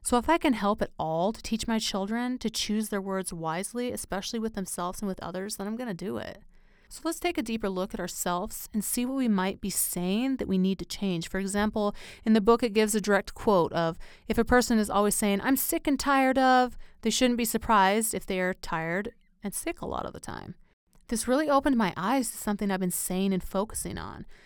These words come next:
So, being pregnancy sick, I realized I had been saying how sick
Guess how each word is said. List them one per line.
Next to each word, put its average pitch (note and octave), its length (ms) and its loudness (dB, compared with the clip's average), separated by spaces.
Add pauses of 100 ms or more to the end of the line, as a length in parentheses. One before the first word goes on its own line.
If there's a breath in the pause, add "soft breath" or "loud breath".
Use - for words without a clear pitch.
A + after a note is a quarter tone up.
(140 soft breath)
So, G#3+ 540 4
being A#3 240 4
pregnancy A#3+ 480 0
sick, - 420 -6
I F3+ 60 -6
realized B3 640 2
I G3+ 60 -2
had G3+ 120 -2
been G3 140 2
saying A3 400 2
how F3+ 100 -2
sick - 500 -2